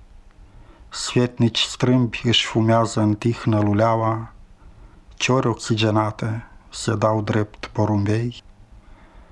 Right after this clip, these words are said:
E trist, e trist și frig. Las că-o fi bine, optimism degerat. Ninge, ninge, ninge frumos.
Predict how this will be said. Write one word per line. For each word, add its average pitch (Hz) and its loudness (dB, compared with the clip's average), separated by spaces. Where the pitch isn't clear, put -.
E 107 0
trist, - -4
e 104 0
trist 117 -4
și - -2
frig. 113 -4
Las 139 -2
că-o - -2
fi 123 -2
bine, 104 -2
optimism 120 0
degerat. 107 0
Ninge, 120 0
ninge, 120 0
ninge 120 4
frumos. 113 0